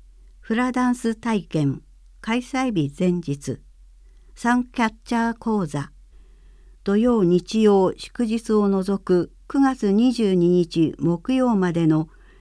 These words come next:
いずれも午前十時から午後八時三十分に、直接または電話かファックスで、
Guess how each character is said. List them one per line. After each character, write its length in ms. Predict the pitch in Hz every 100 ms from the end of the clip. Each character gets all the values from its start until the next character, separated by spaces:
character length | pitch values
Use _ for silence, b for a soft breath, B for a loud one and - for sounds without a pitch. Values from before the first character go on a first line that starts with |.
| b
い 140 | 190
ず 180 | 185 214
れ 140 | 208 196
も 300 | 190 185 -
午 140 | 240 269
前 240 | 254 226
十 220 | 208 254
時 160 | 220 185
か 180 | - 175
ら 220 | 160 156 -
午 120 | 214 226
後 200 | 190 165
八 320 | 190 - 247
時 160 | 220
三 240 | 180 208 214
十 120 | 220
分 300 | - 165 147
に、 260 | 151 143 b b b b b -
直 140 | 185
接 580 | - - 220 214 202 - -
ま 140 | 196
た 160 | 254 247
は 180 | 196 151
電 340 | 165 226 226
話 140 | 226
か 160 | 226 214
フ 80 | 214
ァ 80 | 233
ッ 20 |
ク 100 | -
ス 120 | -
で、 200 | 151 151